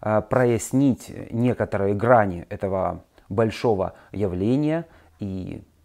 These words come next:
непростого. И вот, э, сегодняшнее моё определение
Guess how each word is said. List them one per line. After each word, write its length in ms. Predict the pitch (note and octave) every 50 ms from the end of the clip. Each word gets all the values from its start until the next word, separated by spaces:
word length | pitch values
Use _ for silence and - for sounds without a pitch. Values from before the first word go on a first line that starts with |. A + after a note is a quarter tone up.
| _ - -
непростого. 800 | - G#2 G#2+ - - G2+ - - - - G#2 F#2+ F#2 A2+ C#3+ D#3+ - - - - - - _ _ - - _ _ _ _ -
И 120 | B2 B2+
вот, 320 | A#2+ F3 G3+ G3 - -
э, 220 | B2 A#2+ A2+ A2+ G#2+
сегодняшнее 640 | - - A#2+ A#2+ E3 C#3+ B2+ C3 - - A#2 A2
моё 200 | G#2 A2+ B2+ C#3
определение 760 | B2 - G#2 G2 F2+ G#2 A2+ B2+ B2+ B2+ B2 A2+ A2+ G#2+ -